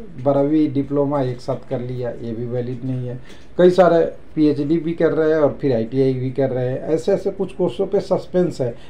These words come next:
लेकिन कहीं लिखा हुआ नहीं है। कल से यही चल रहा है मामला सब लोगों का। पहले एक बार आपको दिखा दूँ कि ये job वाला कैसे मिला, फिर हम dual degree की बात करेंगे।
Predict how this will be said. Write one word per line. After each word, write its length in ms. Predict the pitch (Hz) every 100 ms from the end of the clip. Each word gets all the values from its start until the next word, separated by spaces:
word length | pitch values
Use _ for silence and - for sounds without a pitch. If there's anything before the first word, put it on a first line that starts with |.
| -
लेकिन 260 | 160 202
कहीं 260 | 185 165 175
लिखा 320 | 165 156 -
हुआ 280 | 165 143 143
नहीं 360 | 123 123 117 117
है। 180 | 110 107 - - - -
कल 160 | 190 196
से 200 | 190 208
यही 240 | 151 139 180
चल 200 | 180 165
रहा 160 | 160
है 120 | 156 156
मामला 360 | 143 147 165 180
सब 220 | - 131
लोगों 220 | 139 135
का। 140 | 135 160 -
पहले 280 | 135 131 143
एक 60 | 143 -
बार 140 | 139
आपको 240 | 135 131 139
दिखा 320 | 131 117 127
दूँ 160 | 135
कि 220 | 139 139 135
ये 80 | 127
job 340 | 110 123 120
वाला 200 | 127 127
कैसे 300 | 123 120 -
मिला, 260 | 120 127 139
फिर 260 | - 131
हम 160 | 120 120
dual 260 | 123 127 123
degree 260 | 123 120
की 100 | 120
बात 260 | 120 120 -
करेंगे। 380 | 123 120 120